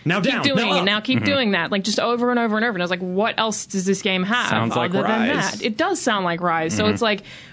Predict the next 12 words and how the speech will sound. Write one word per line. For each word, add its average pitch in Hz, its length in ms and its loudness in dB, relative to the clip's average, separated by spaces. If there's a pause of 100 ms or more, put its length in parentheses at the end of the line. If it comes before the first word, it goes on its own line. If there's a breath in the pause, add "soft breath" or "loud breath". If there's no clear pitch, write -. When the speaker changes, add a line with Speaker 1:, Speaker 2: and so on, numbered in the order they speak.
Speaker 2:
Rise 240 240 2
had 254 180 0
some 226 140 2
cool 240 180 2
set 311 260 0
pieces, 208 380 0
but 202 100 2
as 233 140 2
a 208 60 2
whole, 208 560 2 (200)
we 220 240 2
already 247 480 0